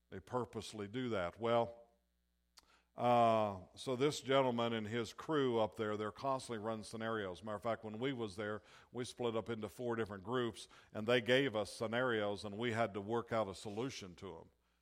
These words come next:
And we gave us the info, they gave us the books of all, this is what you have to work with, and this was real stuff. How would you handle this?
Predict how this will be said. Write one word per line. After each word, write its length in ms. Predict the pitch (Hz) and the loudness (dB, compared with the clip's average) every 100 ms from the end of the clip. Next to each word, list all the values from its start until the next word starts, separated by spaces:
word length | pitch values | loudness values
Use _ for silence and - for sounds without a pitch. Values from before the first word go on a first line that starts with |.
| _ 98 | _ -12
And 100 | 98 | -6
we 140 | 110 | -4
gave 300 | 104 113 110 | 0 0 0
us 140 | 104 | -6
the 140 | 117 117 | -4 -4
info, 300 | 120 120 110 | -2 -4 -2
they 120 | 101 | -2
gave 220 | 104 107 | -2 -4
us 120 | 101 | -6
the 100 | 110 | -10
books 400 | 92 113 117 - | -4 -4 -4 -6
of 120 | 107 95 | -8 -2
all, 280 | 110 110 | 0 0
this 240 | 101 107 113 | 0 -6 -8
is 160 | 95 | -12
what 180 | 101 98 | -10 -10
you 100 | 104 | -8
have 220 | 98 117 | -2 -2
to 80 | 104 | -4
work 320 | 95 131 131 | -4 -4 -2
with, 260 | 135 131 120 - - - - | -2 0 -2 -12 -20 -14 -10
and 120 | 104 | -6
this 200 | 131 - | -6 -6
was 160 | 90 | -10
real 260 | 104 120 113 | -6 -4 -4
stuff. 560 | - - 131 101 - - _ _ 104 | -6 -4 -2 -2 -8 -20 _ _ -6
How 260 | 101 135 | 4 4
would 180 | 123 104 | 4 0
you 100 | 113 | -4
handle 400 | 107 123 127 98 | -4 -4 -4 -6
this? 420 | 85 80 - - | -8 -14 -18 -20